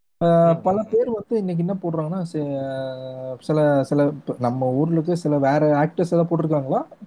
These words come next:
Speaker 1: நம்ம அறிவுல
Speaker 2: ம்.
Speaker 1: இல்ல.
Speaker 2: தெரியல, தெரியல.
Speaker 1: ம், நம்ம
Speaker 2: எனக்கு
Speaker 1: அறிவுல இல்ல.
Speaker 2: தெரிஞ்சு
Speaker 1: போட்டுன்னா
Speaker 2: இல்ல.
Speaker 1: செருப்படி வாங்கியிருப்பாங்க.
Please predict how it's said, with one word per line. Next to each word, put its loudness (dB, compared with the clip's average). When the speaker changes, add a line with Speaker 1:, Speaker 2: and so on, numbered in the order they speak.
Speaker 1:
நம்ம -4
அறிவுல 2
Speaker 2:
ம். 4
Speaker 1:
இல்ல. 4
Speaker 2:
தெரியல, -2
தெரியல. -10
Speaker 1:
ம், -10
நம்ம 0
Speaker 2:
எனக்கு 2
Speaker 1:
அறிவுல 4
இல்ல. 0
Speaker 2:
தெரிஞ்சு 0
Speaker 1:
போட்டுன்னா 0
Speaker 2:
இல்ல. 4
Speaker 1:
செருப்படி 2
வாங்கியிருப்பாங்க. 0